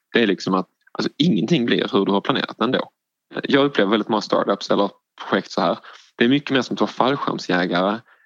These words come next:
än att, liksom, vara en schackpjäs. Liksom, att det är inte det att du har reglerna framför dig och du, du vet hur du ska göra, du bara går ett steg framåt och du kan räkna ut. Utan du landar bakom en fiendens linjer och du har typ ingen aning. Och du har ett stort mission som är att du ska spränga den här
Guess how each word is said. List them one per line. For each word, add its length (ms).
än 140
att, 160
liksom, 280
vara 500
en 420
schackpjäs. 640
Liksom, 240
att 140
det 80
är 60
inte 200
det 80
att 100
du 80
har 80
reglerna 300
framför 380
dig 100
och 80
du, 200
du 80
vet 240
hur 40
du 40
ska 140
göra, 100
du 80
bara 140
går 200
ett 80
steg 220
framåt 400
och 60
du 60
kan 160
räkna 300
ut. 160
Utan 220
du 120
landar 280
bakom 240
en 60
fiendens 460
linjer 340
och 60
du 60
har 100
typ 360
ingen 180
aning. 380
Och 300
du 140
har 200
ett 60
stort 300
mission 340
som 120
är 40
att 60
du 80
ska 180
spränga 340
den 100
här 220